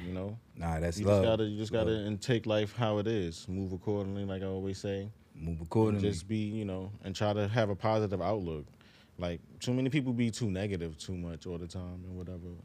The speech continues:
Speaker 1: You know, but I, I get it, though,
Speaker 2: Hmm.
Speaker 1: sometimes, 'cause life,
Speaker 2: Hmm.
Speaker 1: life can be hard. It can be tough, so, but, you know, you can't, you can't just let it drag you down too much. So I just try to take my blessings as it go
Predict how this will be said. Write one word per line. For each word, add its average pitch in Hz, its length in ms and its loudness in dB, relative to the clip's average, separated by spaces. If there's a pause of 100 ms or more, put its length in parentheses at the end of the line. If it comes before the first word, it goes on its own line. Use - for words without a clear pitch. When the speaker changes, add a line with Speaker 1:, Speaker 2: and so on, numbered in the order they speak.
(140)
Speaker 1:
You 131 180 2
know, 117 120 10
but 143 120 8
I, 180 160 8
I 196 40 8
get 156 200 8
it, 131 100 8
though, 117 200 8
Speaker 2:
Hmm. 117 140 8
Speaker 1:
sometimes, 127 320 6
'cause 123 180 4
life, 139 340 8
Speaker 2:
Hmm. 113 140 10 (280)
Speaker 1:
life 143 260 12
can 175 120 12
be 160 120 12
hard. 165 340 12
It 120 60 6
can 127 120 8
be 139 140 6
tough, 156 300 6
so, 107 180 2
but, 98 180 0
you 135 60 4
know, 101 200 4
you 101 260 -4
can't, 123 360 2 (640)
you - 80 -12
can't 143 240 8
just 127 200 6
let 127 180 10
it 98 200 4
drag 104 280 6
you 98 100 2
down 95 280 2
too 90 180 -4
much. 80 280 -4
So 80 180 -4
I 87 80 -2
just 95 160 -6
try 98 160 2
to 90 80 -2
take 95 200 0
my 87 120 -2
blessings 90 420 -2
as 78 160 -8
it 76 100 -10
go 71 260 -8